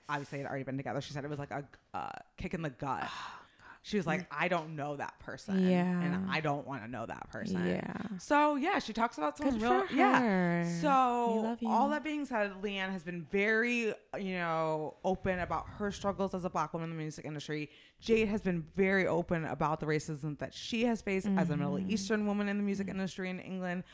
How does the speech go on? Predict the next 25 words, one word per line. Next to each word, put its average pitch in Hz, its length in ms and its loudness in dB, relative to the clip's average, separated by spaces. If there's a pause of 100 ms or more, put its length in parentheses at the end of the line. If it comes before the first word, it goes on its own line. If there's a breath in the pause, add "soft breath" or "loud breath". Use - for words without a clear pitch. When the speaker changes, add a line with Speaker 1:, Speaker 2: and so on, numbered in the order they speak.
(500 loud breath)
Speaker 1:
So, 202 960 4 (320)
cut 277 240 0 (200)
to 180 640 2
twenty 180 240 -2
twenty-one, 170 920 4 (260 loud breath)
Jessie 180 480 -2
is 151 100 -6
putting 156 280 -4
out - 140 -6
her 156 160 -6 (100)
first 147 300 -6 (100)
solo 135 720 -4
video. 143 640 -2 (260 loud breath)
Speaker 2:
Mm-hmm. 180 220 0
Speaker 1:
And 160 360 2
like 160 200 0
we 190 80 -4
said 170 160 0
in 151 260 -4
it, 147 300 -6
she's 165 320 -12
getting, 156 400 -4
and 202 200 0 (680 soft breath)
Jessie 240 400 4
is 320 140 0